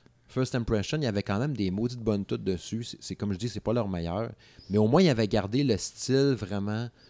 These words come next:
de l'album d'avant, avec des tunes, tu sais, très, très accrocheuses quand même. Mais, euh, je trouve que The Strokes, évidemment, cet album-là, moi, je le sors en deux mille six comme dans les,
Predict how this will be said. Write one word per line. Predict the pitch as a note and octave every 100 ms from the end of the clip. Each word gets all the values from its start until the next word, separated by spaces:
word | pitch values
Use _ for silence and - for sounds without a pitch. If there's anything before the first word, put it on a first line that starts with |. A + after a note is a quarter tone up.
| - _ -
de | G#2+
l'album | G2+ F#2 A#2
d'avant, | G#2+ F#2+ F#2+ A2+ D#3 - _ _ _ _ _ -
avec | F2 F2+
des | F#2
tunes, | B2 A#2+ G#2 - _ -
tu | -
sais, |
très, | - G2+ G2
très | - G#2
accrocheuses | G2 - F2 - G2+ -
quand | F#2+
même. | E2 E2+ A#2 A2+ _ _ _ -
Mais, | F#2 F#2+ F#2
euh, | F2+ F2
je | -
trouve | C3+ B2+
que |
The | A#2+ A2
Strokes, | - - B2+ C3 - - -
évidemment, | G2 G2 G2+ G#2 A#2
cet | A2+
album-là, | G2 G2+ G#2
moi, | A2+ G#2
je |
le | G2
sors | - A#2 G#2
en |
deux | G2
mille | G2 F2+
six | - A2+ A#2
comme | G2 F2+
dans | F2
les, | F2+ E2+